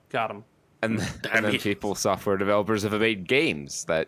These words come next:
Speaker 2: like, you get points for maintaining your blood sugar
Speaker 3: Is it like
Speaker 2: levels
Speaker 1: What?
Speaker 3: bu-,
Speaker 2: that
Speaker 3: is it
Speaker 2: encourage
Speaker 3: like
Speaker 2: kids
Speaker 3: bulk time?
Speaker 2: Yes.
Speaker 3: Or like,
Speaker 1: That's
Speaker 3: uh,
Speaker 1: awesome.
Speaker 3: Django?
Speaker 2: Well,
Speaker 3: The
Speaker 2: well, it's to encourage kids to check their blood sugar and make sure they're not, you know, gonna lose a fucking foot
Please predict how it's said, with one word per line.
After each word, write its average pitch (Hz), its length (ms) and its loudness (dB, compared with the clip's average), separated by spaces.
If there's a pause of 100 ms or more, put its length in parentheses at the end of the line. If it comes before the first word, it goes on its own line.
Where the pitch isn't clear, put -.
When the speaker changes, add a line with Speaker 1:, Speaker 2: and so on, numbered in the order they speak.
Speaker 2:
like, 85 240 -2
you 87 80 -6
get 85 180 -2
points 98 360 -4
for 82 120 -4
maintaining 76 480 -4
your 76 100 -6
blood 85 260 -4
sugar 80 140 -6
Speaker 3:
Is - 80 0
it 151 60 0
like 160 160 4
Speaker 2:
levels 123 120 -4
Speaker 1:
What? 139 220 2
Speaker 3:
bu-, - 0 -
Speaker 2:
that 151 60 2
Speaker 3:
is 147 100 2
it 170 60 4
Speaker 2:
encourage 175 120 2
Speaker 3:
like 170 80 2
Speaker 2:
kids 110 180 2
Speaker 3:
bulk 120 260 2
time? 160 320 2
Speaker 2:
Yes. - 460 0
Speaker 3:
Or 127 140 0
like, 123 180 4
Speaker 1:
That's - 120 0
Speaker 3:
uh, 113 180 4
Speaker 1:
awesome. - 40 -8
Speaker 3:
Django? 117 240 4
Speaker 2:
Well, 135 240 4
Speaker 3:
The 131 220 -4
Speaker 2:
well, 220 260 4
it's - 280 2
to 220 140 4
encourage 208 560 2
kids 175 360 0 (120)
to 123 480 2 (720)
check 139 220 -2
their 131 140 0
blood 143 240 0
sugar 73 320 -2
and 71 100 -4
make 82 140 -6
sure 95 180 -2
they're 85 220 -2
not, 87 280 -2 (120)
you 98 100 -4
know, 78 180 -2
gonna 87 200 -4
lose 87 220 -4
a 90 40 -4
fucking 90 320 -6
foot 110 300 -2